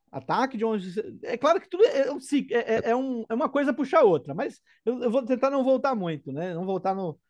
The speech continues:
Jardim do Éden. Ah, você tem, então, o, o governo dos Estados Unidos e a inteligência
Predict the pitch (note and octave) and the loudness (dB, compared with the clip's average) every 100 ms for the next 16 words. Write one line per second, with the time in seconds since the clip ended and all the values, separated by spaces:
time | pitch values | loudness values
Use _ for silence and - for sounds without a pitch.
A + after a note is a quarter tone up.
0 | _ - F3 F3 G#3 F3+ C#3+ C3 A#2+ A#2 | _ -2 0 0 -2 -2 -2 -2 -8 -16
1 | _ _ _ _ _ - F3 F#3 F#3 F3+ | _ _ _ _ _ -6 0 2 2 0
2 | D#3+ _ _ _ - C#3+ A3 C4+ C4 A#3+ | -2 _ _ _ -16 -6 -2 -2 2 2
3 | B3+ B3 B3 C4 - - G#3 G3 G3+ - | 4 4 2 0 -6 -8 -4 -4 -4 -8
4 | G3+ F#3+ F3+ F#3+ E3+ F3 G#3 F4+ D4+ B3+ | -8 -10 -10 -6 -2 4 4 4 -2 -2
5 | G#3+ F#3 G3 A#3+ G3+ G3 G3 F3+ D#3 F3 | -2 -4 -4 -6 -6 -6 -4 -4 -4 -2
6 | G#3 G#3+ B3 C#4 | -2 -2 -4 -4